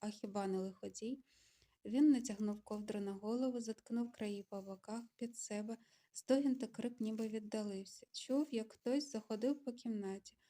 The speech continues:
щось шукав у потемках, може, пелюшки, хто зна. А незабаром почув новий незнайомий голос. Спершу як мишиний писк, ніби хтось невпевнено пробував голосові зв'язки, а потім раптом дзвінкий дитячий крик.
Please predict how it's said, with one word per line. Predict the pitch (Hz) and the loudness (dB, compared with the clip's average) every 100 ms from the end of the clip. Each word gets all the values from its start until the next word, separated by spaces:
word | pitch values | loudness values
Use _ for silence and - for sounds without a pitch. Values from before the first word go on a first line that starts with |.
| _ | _
щось | - - 285 | -8 0 0
шукав | 294 254 247 220 220 | 0 -4 -2 -2 -2
у | |
потемках, | 214 214 214 208 208 214 - | -4 -6 -4 -6 -8 -12 -6
може, | 202 247 269 | -2 0 0
пелюшки, | 262 202 190 - - 233 233 | -2 -6 -6 -10 -8 -6 -6
хто | - 214 214 | -4 -4 -2
зна. | 202 196 - _ _ _ _ _ _ - | -4 -8 -16 _ _ _ _ _ _ 0
А | |
незабаром | 220 226 233 226 302 302 | 0 0 0 4 8 8
почув | 285 220 - 277 | 6 0 0 2
новий | 269 254 226 | 4 4 2
незнайомий | 208 208 208 202 220 277 262 | 2 0 0 -2 2 4 4
голос. | 208 190 185 - - - - - | 0 -2 -4 -8 -18 -20 -20 -20
Спершу | - 240 254 - 233 | -2 0 0 0 0
як | 233 | 0
мишиний | 233 233 233 233 233 | 0 0 2 4 4
писк, | 233 302 359 - | 4 2 2 0
ніби | 220 214 220 | -2 -2 -2
хтось | - 240 240 | 0 0 2
невпевнено | 220 220 226 233 226 220 220 - - _ _ | 0 0 -2 2 2 2 -2 -6 -18 _ _
пробував | - 240 214 214 214 | 2 4 4 0 0
голосові | 214 220 214 214 226 220 | 0 0 0 0 -2 0
зв'язки, | 214 208 202 208 - - | -2 0 -2 -4 -8 -4
а | 208 | -2
потім | 214 339 339 226 | 2 2 2 2
раптом | 233 277 - 226 | 2 0 0 -2
дзвінкий | 226 226 226 277 302 | 2 0 2 0 0
дитячий | 220 - 226 254 - | 0 -4 -4 -4 -6
крик. | - - 208 202 - | -10 -6 -6 -8 -20